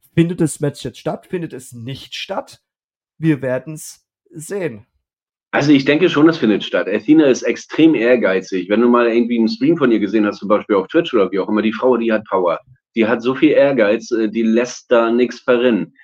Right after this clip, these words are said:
Speaker 2: Ich glaube, das wird auch ihr Final Battle sein in Ring of Honor, um ehrlich zu sein, weil ich denke, sie kommt hoch für die A-E-W-Shows, ganz normal. Aber, ähm,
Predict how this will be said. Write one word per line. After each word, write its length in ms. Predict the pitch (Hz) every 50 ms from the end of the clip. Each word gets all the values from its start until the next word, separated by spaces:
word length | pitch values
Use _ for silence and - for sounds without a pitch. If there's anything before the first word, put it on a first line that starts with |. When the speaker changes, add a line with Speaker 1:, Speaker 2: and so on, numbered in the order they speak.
| _ _ _ _ _
Speaker 2:
Ich 280 | 120 110 110 - -
glaube, 440 | - 113 110 117 139 160 160 180 175
das 220 | - 135 120 - -
wird 220 | 117 127 135 -
auch 180 | 120 135 131 139
ihr 320 | 131 123 117 117 117 107 - - _ _
Final 380 | _ - 107 113 113 110 107
Battle 280 | 101 104 101 101 98 92
sein 260 | 92 95 101 117 127
in 180 | 135 139 139 127 120
Ring 160 | 123 135 139
of 120 | 147 139 139
Honor, 420 | 120 127 139 151 151 160 - - _ _
um 220 | _ 123 131 127 -
ehrlich 240 | 113 139 147 147
zu 100 | - 156
sein, 320 | 156 160 160 175 196 190 -
weil 200 | - 104 104 101
ich 140 | 101 104 -
denke, 440 | - 110 117 117 143 139 135 117 104
sie 320 | - 104 107 107 101 95
kommt 380 | 87 - 107 98 95 90 - -
hoch 280 | 95 104 110 113 110
für 160 | - - 113 104
die 160 | - - 85
A-E-W-Shows, 760 | 82 90 90 85 90 104 120 131 135 135 - 165 160 165 160
ganz 220 | - 135 135 139 139
normal. 340 | 127 98 92 101 139 175 - _ _ _ _ _ _ _ _ _ _ _ _ _ _ _
Aber, 760 | 117 113 113 117 120 127 131 131 139 143 147 147 147 143 - - _ -
ähm, 640 | 113 117 117 117 120 120 120 117 117 113 - -